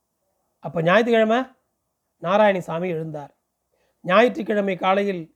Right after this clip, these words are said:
விஸ்வநாதன் உள்ளே நுழைந்து கைகூப்பும் கிழவரை வியப்புடன் பார்த்தான்.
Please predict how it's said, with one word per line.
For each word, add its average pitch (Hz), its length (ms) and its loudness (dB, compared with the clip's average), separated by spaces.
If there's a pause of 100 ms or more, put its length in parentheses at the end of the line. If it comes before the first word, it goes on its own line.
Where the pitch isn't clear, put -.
விஸ்வநாதன் 190 540 0
உள்ளே 190 220 -2
நுழைந்து 185 400 -4 (600)
கைகூப்பும் 214 680 0
கிழவரை 202 420 0 (260)
வியப்புடன் 208 540 -4
பார்த்தான். 165 460 -4